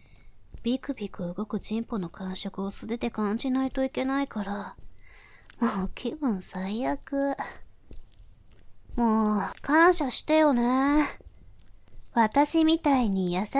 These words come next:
しい女の子がいなかったら、童貞チンポを一生一人でシコシコするだけの、かわいそうな人生で終わってたかもしれないんだからさ。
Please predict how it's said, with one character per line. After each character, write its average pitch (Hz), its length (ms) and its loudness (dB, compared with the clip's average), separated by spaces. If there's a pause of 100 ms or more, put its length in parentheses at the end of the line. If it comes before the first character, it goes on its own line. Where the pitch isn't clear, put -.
し 339 460 6
い 339 60 10
女 349 300 10
の 349 120 8
子 277 120 2
が 214 140 0
い 180 80 -4
な 202 120 0
か 233 140 -2
っ 214 120 -4
た 180 140 -6
ら、 190 320 -4 (600)
童 262 280 8
貞 302 380 8
チ 294 220 6
ン 277 60 4
ポ 190 300 0
を 175 80 0
一 214 180 2
生 359 580 8
一 - 220 4
人 370 120 8
で 247 120 6
シ - 120 0
コ 302 140 4
シ - 100 -4
コ 247 140 2
す 220 140 -2
る 208 100 2
だ 202 120 2
け 202 180 0
の、 220 200 2 (400)
か 247 320 10
わ 254 200 12
い 302 80 8
そ 370 460 12
う - 20 10
な 330 160 8
人 240 300 6
生 277 180 4
で 196 140 2
終 202 200 8
わ 277 60 8
っ - 40 -10
て 370 120 2
た 381 120 2
か 320 120 8
も 247 140 4
し 233 100 0
れ 214 140 2
な 226 140 2
い 226 100 2
ん - 20 0
だ 196 100 -4
か 185 120 -4
ら 175 120 -6
さ。 285 540 4